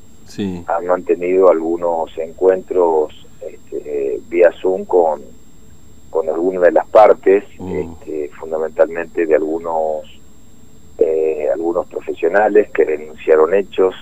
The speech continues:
Speaker 2: como así también con algunos testigos que fueron protagonistas de, bueno, de,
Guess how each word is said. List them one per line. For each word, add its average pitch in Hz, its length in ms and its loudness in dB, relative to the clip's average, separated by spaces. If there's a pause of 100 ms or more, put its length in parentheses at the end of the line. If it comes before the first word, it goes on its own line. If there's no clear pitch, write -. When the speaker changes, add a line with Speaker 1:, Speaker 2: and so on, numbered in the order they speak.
(280)
Speaker 2:
como 78 220 -10
así - 140 -16
también 80 720 2 (680)
con 82 200 -6
algunos 80 480 -2 (260)
testigos 98 640 2
que - 220 -8
fueron 82 360 2 (380)
protagonistas 82 920 2
de, 71 280 0 (640)
bueno, 135 260 0
de, 73 180 -4